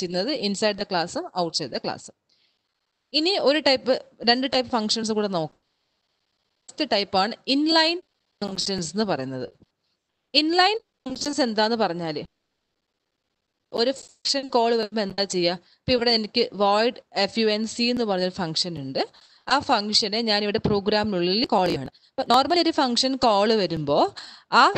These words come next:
ഫംഗ്ഷൻ കോൾ സ്റ്റേറ്റ്മെന്റിൽ നിന്ന് കൺട്രോൾ എങ്ങോട്ടേ, എവിടെയാണോ ഫംഗ്ഷൻ ഡിഫൈൻ ചെയ്തേക്കുന്നത് അങ്ങോട്ടേക്ക് കൺട്രോൾ പോകും, ആണല്ലോ.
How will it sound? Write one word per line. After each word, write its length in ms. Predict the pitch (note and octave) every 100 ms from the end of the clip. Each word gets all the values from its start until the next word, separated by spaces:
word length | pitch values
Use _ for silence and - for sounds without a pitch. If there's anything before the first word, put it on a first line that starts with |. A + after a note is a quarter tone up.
| -
ഫംഗ്ഷൻ 500 | A3+ A#3+ - D4+ F4+ _ -
കോൾ 280 | A#3 B3 F4
സ്റ്റേറ്റ്മെന്റിൽ 880 | - - A3 G#3 - G#3+ G#3 F#3+ E3+
നിന്ന് 180 | F#3+ C4+
കൺട്രോൾ 380 | A3 G3+ A3+ B3+
എങ്ങോട്ടേ, 400 | A3 G3 G#3 A#3+ A3 _ _ _ _ _ _ _ _ _ -
എവിടെയാണോ 720 | F#3 F#3 F3+ _ - C4 C#4
ഫംഗ്ഷൻ 500 | E4+ B3 G#3+ - C4+
ഡിഫൈൻ 460 | G#3+ F3+ G#3 A#3+ C#4+
ചെയ്തേക്കുന്നത് 800 | C4 E3+ E3+ E3 D#3 D#3 E3 F4 -
അങ്ങോട്ടേക്ക് 440 | G#3 A3 F3 A3+ A3+
കൺട്രോൾ 200 | F#3+ E3
പോകും, 180 | C#3 -
ആണല്ലോ. 260 | A3+ B2+